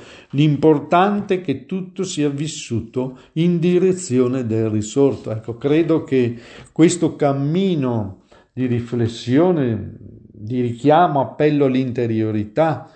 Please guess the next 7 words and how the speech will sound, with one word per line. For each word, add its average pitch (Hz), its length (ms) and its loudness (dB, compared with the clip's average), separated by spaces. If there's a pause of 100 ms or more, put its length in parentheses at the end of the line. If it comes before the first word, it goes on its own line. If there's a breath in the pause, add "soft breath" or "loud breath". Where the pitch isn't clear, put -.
(540 loud breath)
eh, 113 140 -8
in 107 140 -6
questo 120 260 -4
libro 131 460 2
di 107 120 -2
intensa 120 640 0
spiritualità, 120 1120 -4